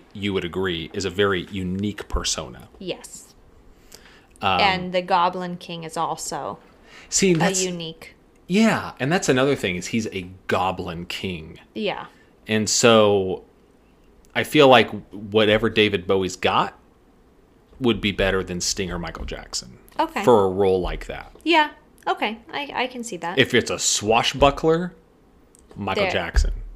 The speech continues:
Speaker 2: Okay.
Speaker 1: If it's like a roguish character, maybe, I don't know. I guess he's, I guess it depends on your definition of rogue, but Sting could have done a good job at that. But to be like a Goblin King.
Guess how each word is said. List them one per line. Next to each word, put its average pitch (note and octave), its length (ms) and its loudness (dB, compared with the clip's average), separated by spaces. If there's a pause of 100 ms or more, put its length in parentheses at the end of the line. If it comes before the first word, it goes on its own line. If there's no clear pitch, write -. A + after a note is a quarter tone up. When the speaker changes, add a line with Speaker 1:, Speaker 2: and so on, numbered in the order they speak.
(120)
Speaker 2:
Okay. A3+ 360 -2 (1700)
Speaker 1:
If B2 160 -2
it's G#2 120 -4
like G#2+ 160 2
a F#2 60 0
roguish G#2+ 600 2
character, D3+ 560 -2
maybe, D3 680 -2
I F#2+ 160 -6
don't F2 120 -10
know. F2 200 -10
I B2+ 80 4
guess C#3+ 220 -2
he's, - 360 -2 (340)
I A2+ 40 -6
guess A#2 180 2
it G#2+ 60 -6
depends G2+ 260 -2
on G#2 80 -2
your F#2+ 80 -4
definition F#2+ 500 -4
of E2+ 120 -10
rogue, F2+ 480 0
but G2+ 160 -4
Sting C3+ 360 4
could B2+ 120 4
have G#2 100 4
done F#2+ 160 0
a F#2 40 -6
good F2+ 160 -4
job F2 280 -4
at D#2+ 140 -10
that. F2+ 460 -6 (520)
But G#2 140 -2
to A2 80 0
be A2+ 200 4
like F#2+ 280 2
a D#2+ 200 -6 (1120)
Goblin E2 520 -4
King. E2+ 440 -10